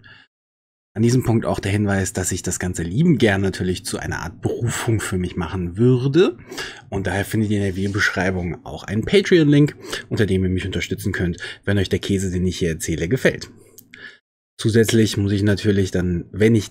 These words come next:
genau das machen will, grundsätzlich ein bisschen das YouTube-Spiel mitspielen. Ihr kennt das, Daumen, Kommentar, Abo. Wenn ihr Bock auf mehr solchen Content habt oder findet, dass ich hier ganz schön Schmodder erzähle, schreibt einen Kommentar unten rein.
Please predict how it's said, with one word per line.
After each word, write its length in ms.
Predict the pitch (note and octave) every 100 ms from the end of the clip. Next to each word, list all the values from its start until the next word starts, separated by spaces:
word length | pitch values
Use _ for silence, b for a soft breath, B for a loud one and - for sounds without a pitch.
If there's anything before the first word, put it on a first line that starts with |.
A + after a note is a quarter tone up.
| -
genau 240 | - F2+ E2
das 220 | - -
machen 320 | F2 - G2
will, 260 | D#3 G3+ -
grundsätzlich 560 | - A#2+ A2 G#2 A2+ G2+
ein 80 | G2
bisschen 240 | G#2+ A#2
das 160 | G#2+ -
YouTube-Spiel 500 | A2 A2+ - - G2+
mitspielen. 600 | G2+ - - F#2 F2+ B B B
Ihr 100 | A2+
kennt 240 | - G2 F#2+
das, 260 | F#2 - B B _
Daumen, 500 | F2+ E2+ E2 F2 F2 - -
Kommentar, 640 | - E2 - E2+ D#2+ - B B
Abo. 460 | - F2+ E2 E2 D#2+ B B -
Wenn 140 | C3
ihr 100 | C#3
Bock 160 | C3+ C3
auf 140 | B2+
mehr 160 | C3 A#2
solchen 260 | A2+ A#2
Content 400 | - A2 A2 G#2
habt 240 | G#2 F2+ -
oder 220 | E2+ D#2+
findet, 280 | - F#2+ E2+
dass 140 | F2+
ich 140 | F#2
hier 100 | F#2+
ganz 200 | F2 F2+
schön 180 | - G2+
Schmodder 400 | - B2 B2 B2
erzähle, 580 | G#2+ G#2+ A#2 A2 G#2+ G#2 B B B _ _
schreibt 220 | C#4+ -
einen 100 | A3+
Kommentar 440 | - E4+ B3 B3 E3
unten 180 | A#2 G#2+
rein. 380 | F#2 D2 -